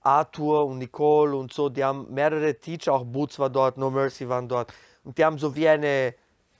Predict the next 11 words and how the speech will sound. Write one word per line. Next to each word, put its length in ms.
eine 200
Class 400
gehabt, 260
wo 120
sie 120
un-, 220
miteinander 540
reden, 540
äh, 180
sich 240
austauschen, 920